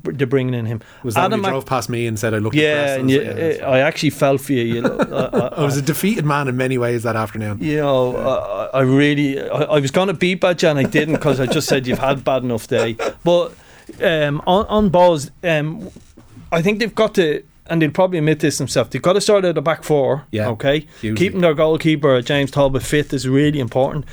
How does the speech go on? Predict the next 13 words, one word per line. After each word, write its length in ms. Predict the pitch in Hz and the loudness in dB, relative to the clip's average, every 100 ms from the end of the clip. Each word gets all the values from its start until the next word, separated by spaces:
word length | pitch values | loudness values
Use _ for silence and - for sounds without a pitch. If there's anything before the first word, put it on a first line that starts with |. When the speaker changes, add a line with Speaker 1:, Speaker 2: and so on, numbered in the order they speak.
| - - | -18 -4
Speaker 1:
Back 220 | 175 190 | -2 -2
four 260 | - 180 165 | 2 4 4
is 80 | 160 | 0
probably 380 | 160 170 170 | 0 0 2
my 120 | 160 156 | 2 4
area 320 | 147 147 143 | 2 2 0
of 60 | |
concern, 480 | - 123 - 131 117 - - - - - | -2 -6 -2 -2 -4 -10 -20 -20 -14 0
but 240 | 135 127 - _ | 0 0 -6 _
Adam 240 | 135 170 190 | 0 0 -2
McDonald 440 | 170 - 160 156 | -4 0 0 2
in 60 | 135 | 2
midfield, 680 | 131 127 - 131 120 110 | 0 -2 0 2 0 -4